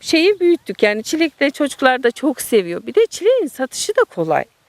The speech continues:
Yani biraz mantıksal mı gittim bilmiyorum ama çileğin satışı daha kolay geldi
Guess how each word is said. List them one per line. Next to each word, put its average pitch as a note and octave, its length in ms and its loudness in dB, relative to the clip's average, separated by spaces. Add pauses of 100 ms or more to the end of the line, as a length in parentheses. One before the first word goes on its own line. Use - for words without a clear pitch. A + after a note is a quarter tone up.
(2500)
Yani E4 520 2
biraz A4 360 4
mantıksal F#4 600 0
mı D#4 120 -4
gittim A#3 460 -4
bilmiyorum B3+ 500 2
ama F#4 240 0
çileğin E4+ 320 -2
satışı D#4 480 -4
daha C#4 200 0
kolay F3 420 -2
geldi D#3 300 -4